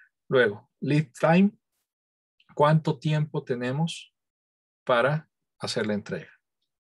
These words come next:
¿Ok? Cycle time, ¿cuánto tiempo pasa, eh, un componente o un sistema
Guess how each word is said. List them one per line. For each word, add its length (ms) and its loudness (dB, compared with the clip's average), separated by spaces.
¿Ok? 220 -6
Cycle 520 2
time, 280 2
¿cuánto 440 4
tiempo 420 -6
pasa, 520 -4
eh, 580 -6
un 240 -6
componente 760 -4
o 80 -6
un 300 -8
sistema 600 -8